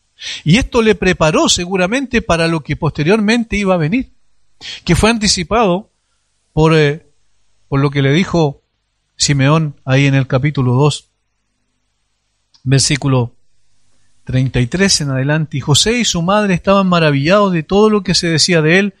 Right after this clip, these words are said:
y los bendijo Simeón y dijo a su madre María", se dirigió específicamente a ella, miren lo que le dice: "He aquí, este está puesto para caída y para levantamiento de muchos en Israel,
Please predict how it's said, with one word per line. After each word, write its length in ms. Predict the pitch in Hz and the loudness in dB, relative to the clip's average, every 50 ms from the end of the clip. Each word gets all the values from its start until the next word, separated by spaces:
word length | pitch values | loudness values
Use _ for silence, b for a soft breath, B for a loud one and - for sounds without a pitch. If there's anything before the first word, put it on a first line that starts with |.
| b b b b b b b b b b b | b b b b b b b b b b b
y 100 | 160 160 | 2 2
los 160 | 175 175 156 | 4 4 2
bendijo 460 | 160 165 160 160 170 233 220 - 220 | 2 0 0 0 0 -2 0 0 0
Simeón 440 | - - 196 175 165 170 190 202 190 | 0 0 -2 -4 -4 -4 -4 -2 -2
y 100 | 180 180 | -2 -2
dijo 220 | 196 202 - - | -2 -2 0 0
a 60 | 202 - | 0 0
su 220 | - - 180 160 | 0 -2 -4 -2
madre 400 | 160 190 220 247 254 254 247 233 | 0 0 0 2 2 0 0 0
María", 340 | 214 208 208 220 240 220 175 | 0 0 0 0 0 0 0
se 160 | 165 - 165 | 0 0 0
dirigió 380 | 156 156 165 151 - - 247 254 | -2 -2 -2 -4 -2 0 0 0
específicamente 960 | 240 - 214 185 - - 262 - 262 220 - 208 190 220 247 247 214 - 196 | 0 0 0 0 0 0 -2 -4 -4 -4 -2 -2 0 0 -2 -4 -2 -2 0
a 80 | 196 | 0
ella, 180 | 185 160 143 131 | 0 0 -2 -2
miren 260 | 151 196 208 208 202 | -4 -2 -2 -2 -2
lo 120 | 202 202 190 | -2 -4 -4
que 80 | 185 | -4
le 80 | 160 151 | -4 -2
dice: 380 | 160 180 190 - - 123 - - _ _ _ B B B B B B B B B B | -2 -2 -2 -2 -4 -6 -12 -14 _ _ _ B B B B B B B B B B
"He 140 | - 165 214 | 0 2 2
aquí, 460 | 226 220 220 226 226 233 226 190 - _ _ _ | 2 2 0 -2 -2 -2 -2 -4 -6 _ _ _
este 340 | 196 226 233 - - 240 214 | 0 0 0 0 -2 -2 -2
está 260 | - - - 165 147 | -2 0 -2 -2 -2
puesto 440 | - 196 202 190 - - - 180 160 | 0 0 0 0 0 -2 -4 -4 -2
para 340 | - - 147 143 147 143 135 | -2 -2 -2 0 0 -2 -2
caída 640 | - 135 127 131 170 240 277 277 285 277 269 - - | -2 -4 -2 0 0 0 2 2 2 0 0 -4 -4
y 140 | - 156 151 | -4 -4 -2
para 300 | - 151 147 147 151 147 | 0 0 2 2 2 2
levantamiento 840 | 147 147 143 143 143 139 - - 127 135 160 185 202 196 - 180 156 | 2 2 0 0 -2 -2 -4 -4 -4 -2 -2 -2 -2 -2 -2 0 0
de 80 | 143 | 0
muchos 400 | 139 170 196 190 - 196 - - | 0 0 -2 -2 -2 -6 -4 -2
en 100 | 165 156 | -2 -2
Israel, 500 | 143 123 117 123 139 160 185 190 190 185 | -2 -2 0 0 2 2 2 0 0 -4